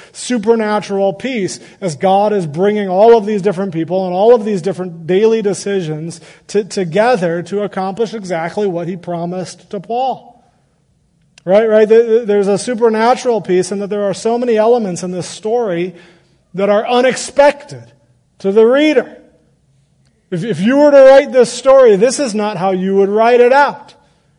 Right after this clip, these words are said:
Right? Con-, consider the people that God uses to accomplish his purposes behind the scene. We have Paul's nephew, who's, who's a young boy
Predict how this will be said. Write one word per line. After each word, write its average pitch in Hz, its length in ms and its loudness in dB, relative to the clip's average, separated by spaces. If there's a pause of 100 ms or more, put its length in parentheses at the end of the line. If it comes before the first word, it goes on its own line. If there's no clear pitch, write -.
Right? 226 220 4
Con-, 247 180 -2
consider 285 500 0
the 226 160 2
people 269 560 -4
that 175 180 -6
God 220 320 0
uses 214 720 -6 (260)
to 220 180 2
accomplish 233 500 0
his 226 160 -6
purposes 220 600 -4
behind 202 460 -6
the 196 80 -4
scene. 240 400 -10 (220)
We 208 120 0
have 190 300 0
Paul's 247 340 4
nephew, 196 640 -4 (420)
who's, 196 220 -2
who's 202 280 0
a 196 120 2
young 240 420 0
boy 156 440 -4